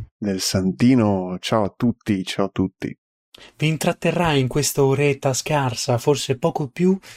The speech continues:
Speaker 2: nel, nel parlare di console P C.
Speaker 1: Vole-, volevi anche la mu-, volevi anche la musica di Super Quark in questa intro?
Speaker 2: No,
Speaker 1: Che
Speaker 2: no,
Speaker 1: c'è-, c'avevi
Speaker 2: no,
Speaker 1: il tono
Speaker 2: troppo,
Speaker 1: giusto.
Speaker 2: troppo serio, troppo serio.
Speaker 1: Eh, hai fatto il
Speaker 2: Parleremo
Speaker 1: tono
Speaker 2: di
Speaker 1: giusto, però.
Speaker 2: console P C,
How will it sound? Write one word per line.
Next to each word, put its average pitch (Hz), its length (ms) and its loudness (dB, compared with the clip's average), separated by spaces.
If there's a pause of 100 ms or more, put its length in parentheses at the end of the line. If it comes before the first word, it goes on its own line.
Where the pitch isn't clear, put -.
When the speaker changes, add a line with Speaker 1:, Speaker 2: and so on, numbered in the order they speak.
(140)
Speaker 2:
nel, 151 240 4 (500)
nel 139 160 0
parlare 151 560 2
di 147 260 -4 (140)
console 294 560 2
P 269 160 6
C. 233 480 4
Speaker 1:
Vole-, 113 220 2
volevi 131 320 4
anche 160 160 2
la 156 60 6
mu-, 156 180 4
volevi 165 240 6
anche 180 160 0
la 180 60 4
musica 180 280 4
di 175 80 2
Super 202 280 0
Quark 92 300 -2
in 95 100 -6
questa - 220 -10
intro? 98 580 -8
Speaker 2:
No, 143 260 2
Speaker 1:
Che 123 80 4
Speaker 2:
no, 120 80 0
Speaker 1:
c'è-, 113 100 2
c'avevi 127 240 2
Speaker 2:
no, 123 60 6
Speaker 1:
il 107 80 2
tono 120 260 4
Speaker 2:
troppo, 123 200 -4
Speaker 1:
giusto. 117 160 -4
Speaker 2:
troppo 143 280 0
serio, 123 400 -4 (140)
troppo 151 260 -2
serio. 120 320 -4
Speaker 1:
Eh, - 100 -8
hai 92 60 -6
fatto 90 80 -10
il 269 80 -8
Speaker 2:
Parleremo 214 320 4
Speaker 1:
tono 208 140 4
Speaker 2:
di 165 100 4
Speaker 1:
giusto, 220 200 0
però. - 140 -10
Speaker 2:
console 302 520 4
P 262 140 6
C, 170 460 2